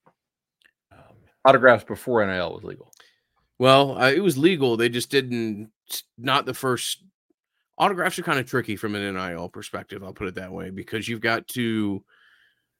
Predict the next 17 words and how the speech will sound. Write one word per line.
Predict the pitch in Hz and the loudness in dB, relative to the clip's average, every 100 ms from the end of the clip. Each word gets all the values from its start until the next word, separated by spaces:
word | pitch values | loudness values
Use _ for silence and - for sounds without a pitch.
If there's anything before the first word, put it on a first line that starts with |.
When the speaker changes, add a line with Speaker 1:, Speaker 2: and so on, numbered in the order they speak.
| - | -6
Speaker 2:
you've | 127 123 | -4 2
gotta | 120 107 | 2 2
pay | - 123 120 117 107 110 | 0 2 2 2 -2 -8
fair | - 120 110 | -2 2 2
market. | 101 117 127 190 - _ _ | 0 -2 0 -4 -6 _ _
Uh, | 110 101 | -8 -6
you, | 107 110 | -4 -4
like, | 104 | -4
you | 104 | -6
can't | - 123 117 | -6 -6 -4
do | 120 | -6
the | 117 | -4
Johnny | 120 123 120 | -4 -2 -2
Manziel | 123 120 123 127 123 | -2 -2 -2 0 0
where | 110 | -2
you | 107 | -4
pay, | 117 107 107 98 | -2 0 0 -2